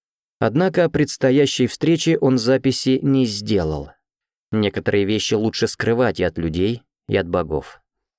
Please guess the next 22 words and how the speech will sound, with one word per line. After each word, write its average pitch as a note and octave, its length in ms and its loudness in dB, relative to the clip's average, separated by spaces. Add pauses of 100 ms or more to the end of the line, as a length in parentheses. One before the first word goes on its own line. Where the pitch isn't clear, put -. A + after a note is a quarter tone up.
(880)
Он D3 160 2
спустился C#3+ 640 0
на A#2+ 140 2
первый A2 340 2
этаж, - 540 -2
скользнул A2 640 0
полами A#2 500 2
золототканного G#2+ 920 0
тауба C3 480 2 (480)
по A#2 100 2
белым D3+ 380 2
травертиновым A#2+ 720 2
ступеням, E2 640 -4 (240)
и C3+ 80 4
двустворчатые A2+ 800 0
двери, G2+ 280 0
ведущие G2 460 0
на F#2 120 0
веранду, C3+ 340 2
распахнулись G2+ 800 -2
перед F#2 340 -2
ним. D#2 280 -4